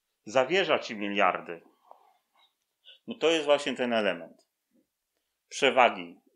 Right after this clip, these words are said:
y, przewagi ins-, instytucjonalnej tak naprawdę, która polega na tym, że jak masz szabes, to musisz, y, ze wszystkimi rozmawiać, tak?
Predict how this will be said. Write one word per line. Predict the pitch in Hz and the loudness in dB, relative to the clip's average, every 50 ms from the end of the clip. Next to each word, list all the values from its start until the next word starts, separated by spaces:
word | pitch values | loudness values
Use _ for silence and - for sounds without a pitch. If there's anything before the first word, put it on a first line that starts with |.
| _ _ _ - | _ _ _ -18
y, | 110 98 92 90 90 90 87 90 90 90 95 - _ _ _ _ _ _ _ _ _ _ | -16 -14 -12 -12 -10 -10 -10 -12 -12 -14 -18 -20 _ _ _ _ _ _ _ _ _ _
przewagi | _ - - 113 104 117 110 107 110 107 | _ -8 -6 -4 -2 -2 -2 -2 -4 -4
ins-, | 110 104 98 - - - - | -6 -6 -6 -8 -14 -16 -14
instytucjonalnej | 123 120 123 117 - 123 113 143 151 151 - 170 180 202 175 117 92 85 85 82 | -12 -10 -10 -10 -10 -10 -10 -10 -10 -8 -8 -4 -2 -2 0 -2 -2 -4 -6 -8
tak | 87 82 - | -8 -10 -10
naprawdę, | 98 85 82 - - 85 - - _ - - - _ _ _ _ _ _ _ _ _ _ _ _ _ _ _ | -10 -12 -12 -12 -14 -14 -14 -16 _ -20 -20 -20 _ _ _ _ _ _ _ _ _ _ _ _ _ _ _
która | - 107 101 95 95 98 98 | -8 -4 -2 2 4 4 2
polega | - 113 104 101 101 101 107 104 | 2 0 -2 0 0 -2 -2 -2
na | 104 101 | -2 -2
tym, | 98 - 117 113 | -2 -4 -8 -10
że | 107 107 104 | -8 -4 -2
jak | 104 101 101 107 | -2 -2 -2 0
masz | 104 98 98 95 - - - - 101 95 | -2 -2 -2 -4 -6 -10 -8 -6 -6 -6
szabes, | 95 - - 110 107 110 135 143 156 151 - | -6 0 4 4 4 4 4 -2 -2 -4 -4
to | - 131 | -8 -6
musisz, | 117 113 113 - - 127 123 127 - - - - | -6 -6 -8 -10 -10 -12 -12 -12 -12 -14 -14 -10
y, | 135 127 131 135 - _ _ - _ _ - | -8 -8 -8 -10 -14 _ _ -20 _ _ -14
ze | 120 127 120 | -10 -8 -8
wszystkimi | - 139 120 - - 123 123 127 127 | -8 -8 -10 -12 -12 -12 -8 -6 -6
rozmawiać, | 127 123 123 113 92 85 82 80 78 - - - | -6 -6 -4 -2 -4 -4 -4 -6 -14 -20 -20 -20
tak? | - - 117 | -20 -20 -20